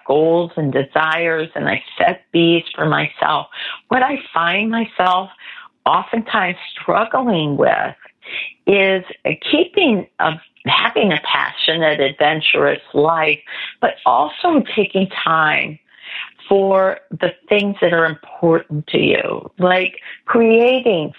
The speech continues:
family occasions, uh, having, I'm also worried, married to a workaholic, uh, who has great, great,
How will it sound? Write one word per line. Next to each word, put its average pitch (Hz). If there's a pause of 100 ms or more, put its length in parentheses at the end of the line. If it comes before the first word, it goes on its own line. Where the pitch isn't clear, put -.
family 170
occasions, - (460)
uh, 170 (180)
having, 202 (220)
I'm 185
also 156
worried, 151 (140)
married 160
to 156
a 151
workaholic, 147 (440)
uh, 147
who 175
has 160 (100)
great, 170
great, 156